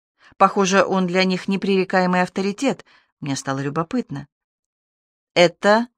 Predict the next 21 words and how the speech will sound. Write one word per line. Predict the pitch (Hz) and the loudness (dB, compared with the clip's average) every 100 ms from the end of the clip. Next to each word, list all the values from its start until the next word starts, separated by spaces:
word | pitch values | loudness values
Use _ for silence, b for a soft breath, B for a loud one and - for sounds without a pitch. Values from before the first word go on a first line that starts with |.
| _ _ _ | _ _ _
Картер | - 151 143 - 180 | -4 0 0 0 -4
Мэдисон». | 180 151 123 131 135 127 - _ _ _ _ _ _ _ _ _ | -2 -2 -4 -8 -8 -8 -12 _ _ _ _ _ _ _ _ _
Алисия | - 165 175 165 175 160 | 0 2 2 2 2 2
чувствовала, | - 226 - 151 147 147 143 B B - | 0 -6 -6 -4 0 0 -2 B B -14
что | - 175 | -4 -2
задать | 160 170 170 190 - | 2 2 4 4 2
этот | - 147 - | -8 -12 -8
вопрос — | 143 - 156 196 233 - - _ _ - | -8 -6 -4 0 0 -2 -14 _ _ -8
Пирса | 151 151 - | -6 -4 -6
побудило | 196 175 170 175 196 | -6 -2 0 0 0
непростое | 202 190 196 - 254 | -2 2 0 2 0
любопытство. | 190 147 143 139 131 - 135 - _ _ _ B B - | 0 -2 -4 -6 -10 -12 -16 -18 _ _ _ B B -4
Уж | 175 | -4
слишком | - 190 185 175 | -2 -2 -2 -2
напряжённым | 180 170 180 175 202 165 151 | -2 0 -2 0 2 2 0
было | 156 170 | -2 0
его | 160 170 | 0 0
лицо. | 170 - - 151 B B - | -2 -4 -2 -2 B B -6
«Мой | 233 | -4
старый | 208 - 220 180 170 175 | -4 -2 4 4 4 -2
друг». | 156 190 143 - | -4 -4 -6 -10